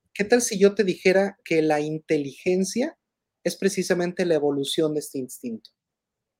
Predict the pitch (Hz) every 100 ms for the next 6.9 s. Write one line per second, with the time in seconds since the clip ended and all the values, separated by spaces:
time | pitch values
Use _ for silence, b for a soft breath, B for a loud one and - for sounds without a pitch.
0 | _ - 185 214 202 208 208 196 190 196
1 | 190 190 175 185 180 143 - 160 160 -
2 | 139 196 233 160 143 143 165 - 220 285
3 | - b b b b 175 196 175 156 165
4 | 165 147 151 139 135 117 180 214 160 -
5 | 135 147 - - 151 160 160 160 143 147
6 | 156 - 135 131 123 - 139 135 -